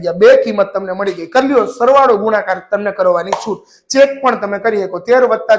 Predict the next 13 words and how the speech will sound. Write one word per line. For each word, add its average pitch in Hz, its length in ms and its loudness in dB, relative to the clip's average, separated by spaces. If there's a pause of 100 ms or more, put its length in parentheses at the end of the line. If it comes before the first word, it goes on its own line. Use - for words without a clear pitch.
ચૌદ, 214 320 -2 (800)
સત્યાવીસ 226 540 2
થાય. 196 200 -6
તેર 277 160 4
ગુણ્યા 220 320 -2
ચૌદ 226 160 0
એકસો 190 240 -6
બિયાસી 185 500 -8 (320)
થશે. 220 240 2 (100)
ઉડે 208 280 4
તો 208 100 0
જ - 60 -2 (320)
હા, 185 160 6